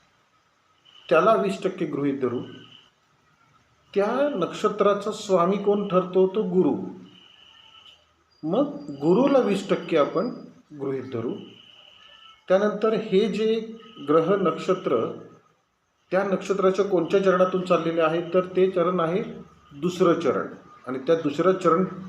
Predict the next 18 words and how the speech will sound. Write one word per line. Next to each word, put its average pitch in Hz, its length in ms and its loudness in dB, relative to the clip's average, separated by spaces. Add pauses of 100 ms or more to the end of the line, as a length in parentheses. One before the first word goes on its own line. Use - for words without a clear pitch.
(100)
चरणाचा 165 380 2
स्वामी 170 340 0
कोण 185 220 2
आहे? 185 100 2
तर 208 140 -6
शुक्र 151 320 -4
आहे. - 340 -6 (1500)
म्हणजे 156 360 -2 (960)
चौथ्या 160 400 4
भागाला, 156 600 4
चरण 170 380 0
स्वामीला 165 460 2
आपण 165 240 2
वीस 175 300 -4
टक्के 160 220 -4
गृहीत 113 340 -4
धरू. 92 160 -10 (1200)
आणि 170 420 -4